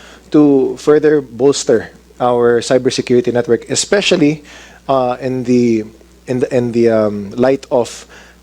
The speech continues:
trying to convince or at least mandating even the upgrade, the investment of different agencies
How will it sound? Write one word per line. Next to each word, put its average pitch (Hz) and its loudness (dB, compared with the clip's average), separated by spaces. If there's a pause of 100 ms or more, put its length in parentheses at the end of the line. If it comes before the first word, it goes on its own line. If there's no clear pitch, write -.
(340)
trying 165 0
to 147 -4
convince 147 0
or 143 2
at 139 2
least 143 -2
mandating 139 -2
even 120 -2 (540)
the 120 2 (120)
upgrade, 143 -2 (320)
the 139 0
investment 131 0 (240)
of 127 -2
different 139 0
agencies 123 0